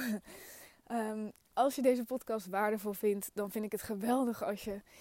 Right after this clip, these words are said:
er iets over wil delen op social media. Want dat helpt mij gewoon om te groeien, laat ik eerlijk zijn. En dat is mijn droom. Ehm, en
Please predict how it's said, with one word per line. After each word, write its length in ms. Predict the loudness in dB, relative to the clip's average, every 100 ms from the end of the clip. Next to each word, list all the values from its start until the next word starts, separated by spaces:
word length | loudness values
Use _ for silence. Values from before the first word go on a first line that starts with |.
| -20 -2
er 200 | 0 2
iets 220 | 2 4
over 240 | 2 2
wil 100 | 0
delen 420 | 2 2 2 0
op 120 | -2 -4
social 460 | -6 -6 -4 -4
media. 420 | -4 -4 -4 -6
Want 160 | -6 -8
dat 180 | -8 -4
helpt 260 | 0 0
mij 180 | -2 -6
gewoon 400 | -6 -4 -4 -4 -10 -18 -20 -14
om 220 | 2 4 6
te 100 | 4
groeien, 380 | 4 4 4
laat 240 | 4 2 0
ik 60 |
eerlijk 300 | -2 -2 -2
zijn. 360 | -2 -2 -2 -4
En 200 | -4 0
dat 200 | 2 4
is 200 | 4 2 -4
mijn 300 | -2 0 0
droom. 380 | -2 -4 -6 -12 -20 -20 -20 -20 -20 -20 -20 -20 -20 _ _ _
Ehm, 680 | 4 6 6 4 0 -2 -4 -10 -4
en 380 | 2 4 2 0